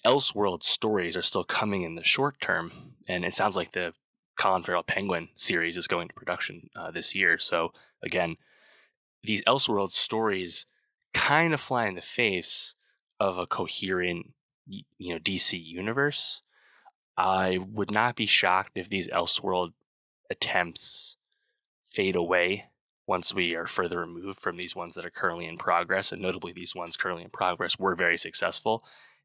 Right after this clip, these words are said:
And I was actually pretty, uh, congratulatory or, or, uh, happy to see D C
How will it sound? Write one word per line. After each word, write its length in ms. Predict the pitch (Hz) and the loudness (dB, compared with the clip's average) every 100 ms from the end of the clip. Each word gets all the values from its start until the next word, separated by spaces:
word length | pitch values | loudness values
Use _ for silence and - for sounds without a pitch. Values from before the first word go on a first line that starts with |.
| _ | _
And 260 | 98 95 90 _ _ _ _ - | -2 -2 -6 _ _ _ _ 0
I 80 | 117 | 2
was 100 | 123 | 2
actually 200 | 120 98 | 0 -2
pretty, 480 | - 104 92 85 - _ _ _ _ | -4 -6 -6 -10 -16 _ _ _ _
uh, 260 | 95 85 82 _ _ _ _ - | -6 -6 -8 _ _ _ _ -10
congratulatory 880 | 98 104 127 127 - - 92 85 85 | -2 4 4 4 0 0 0 0 0
or, 160 | 85 | 0
or, 240 | - 87 82 | 2 0 0
uh, 160 | 85 - _ _ _ _ _ - | -2 -8 _ _ _ _ _ -10
happy 360 | - 113 113 95 | 0 0 0 -4
to 80 | - | -4
see 240 | - 107 | -2 -4
D 200 | 90 87 | -6 -6
C 420 | - - 90 87 | -4 -4 -4 -8